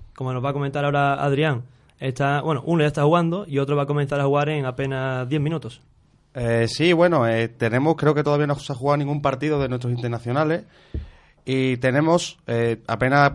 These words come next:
Speaker 2: empezará en ocho minutos, el Francia-Moldavia. Tenemos como convocado a Nabil Fekir. Tenemos también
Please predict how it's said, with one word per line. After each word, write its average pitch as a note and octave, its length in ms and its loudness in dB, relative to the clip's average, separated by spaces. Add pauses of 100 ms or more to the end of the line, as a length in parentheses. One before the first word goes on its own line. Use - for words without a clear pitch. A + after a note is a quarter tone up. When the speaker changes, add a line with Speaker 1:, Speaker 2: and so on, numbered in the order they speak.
Speaker 2:
empezará C3+ 420 0
en C3+ 60 0
ocho C#3 200 0
minutos, D3+ 500 4
el B2 260 4
Francia-Moldavia. C#3+ 1040 2 (360)
Tenemos A#2 540 0
como A#2+ 800 0
convocado B2 480 0
a C3 40 2
Nabil A#2+ 220 0
Fekir. F#3 500 -4 (760)
Tenemos D3+ 360 2
también D3+ 560 2